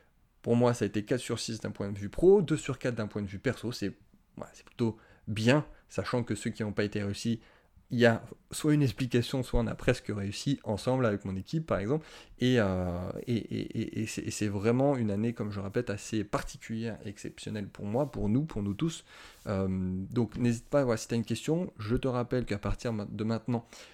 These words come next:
euh, tu peux gagner cent dollars en Bitcoin à chaque, euh, chaque émission, à chaque émission podcast. Il suffit de liker, de commenter,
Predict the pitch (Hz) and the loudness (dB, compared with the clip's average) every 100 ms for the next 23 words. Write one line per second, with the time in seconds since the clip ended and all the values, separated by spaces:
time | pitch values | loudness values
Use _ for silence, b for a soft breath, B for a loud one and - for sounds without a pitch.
0 | B - 92 - - 127 113 - 143 127 | B -6 -4 -4 -2 -2 -2 2 2 2
1 | b b - 117 131 127 120 - - - | b b -18 -4 -2 0 -4 -8 -14 -6
2 | 190 160 117 101 98 - - 98 110 110 | -2 0 2 0 -4 -10 -8 -4 -2 -2
3 | 120 117 98 - - 98 - - 156 147 | -2 -2 -4 -12 -10 -8 -4 -2 -2 -4
4 | - b b - 95 - - - - 165 | -10 b b -12 -10 -10 -10 -6 -2 0
5 | - 113 - - - - 156 139 123 113 | 0 -2 -2 -6 -2 0 2 0 -2 -4
6 | - - 107 - - - - - - 104 | -6 -6 -8 -10 -14 -16 -10 -4 -2 0
7 | 101 107 - 101 101 92 - 139 113 - | 0 0 -2 -4 -4 -2 0 2 2 2
8 | 120 | 2